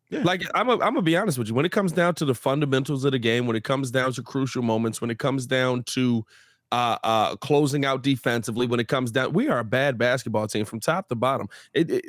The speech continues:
Speaker 2: there are moments that look great. Like, t-, tonight had a ton of moments that look great. But guess what? Uh, Houston has great looking moments. That doesn't mean that they're a good basketball team. You were,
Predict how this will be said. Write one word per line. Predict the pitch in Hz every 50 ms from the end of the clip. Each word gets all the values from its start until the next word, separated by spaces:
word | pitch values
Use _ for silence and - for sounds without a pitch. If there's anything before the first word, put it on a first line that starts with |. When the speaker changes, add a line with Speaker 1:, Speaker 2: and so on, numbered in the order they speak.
| - -
Speaker 2:
there | 131 151 185 226
are | 220
moments | 156 127 123 131 170 220 208 131 - - -
that | 127 120
look | 117 113 110
great. | 95 113 117 127 123
Like, | 143 165 156 123
t-, | - - 117
tonight | 117 - 151 147 160 196 208
had | 143 143 139
a | 120 107
ton | - 156 165 175
of | 160
moments | 135 151 190 160 117 - -
that | 104 117
look | 123 120 113
great. | 101 123 147 160 135 - - - - - _
But | - 139
guess | 131 170 165 160 - -
what? | 190 208 175 - - _ _ _ _ -
Uh, | - 104 117
Houston | 110 110 185 233 302 - - - 131 123
has | 123 120 113
great | 101 113 131 127 101
looking | 110 117 101 110 110
moments. | 123 165 214 160 110 - _ - - - _ _ _ _ _ _ _ _ _ _ _ -
That | 156 185
doesn't | 214 208 180
mean | 165 160 151
that | 143 123
they're | 135 131 120
a | 107
good | 120 135 120 101
basketball | 117 127 156 175 - - 113 113 117 110
team. | - 123 120
You | 156 247 294
were, | 320 175 127